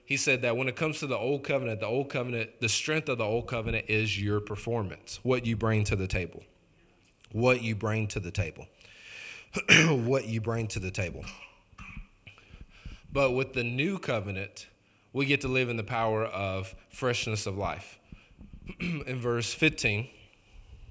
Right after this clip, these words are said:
let's get to, yeah, let's skip to verse fifteen. "So until now, whenever the Old Testament is being read, the same blinding comes over their hearts." Now watch verse sixteen and seventeen. <clears throat> "But the moment one turns to the Lord with an open heart, the veil is lifted and they see."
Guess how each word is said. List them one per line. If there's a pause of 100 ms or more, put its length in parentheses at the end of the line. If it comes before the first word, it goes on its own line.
(760)
let's
get
to,
yeah,
let's
skip
to
verse
fifteen. (1300)
"So
until
now,
whenever
the
Old
Testament
is
being
read,
the
same
blinding
comes
over
their
hearts."
Now
watch
verse
sixteen
and
seventeen. (640)
<clears throat>
"But
the
moment
one
turns
to
the
Lord
with
an
open
heart,
the
veil
is
lifted
and
they
see."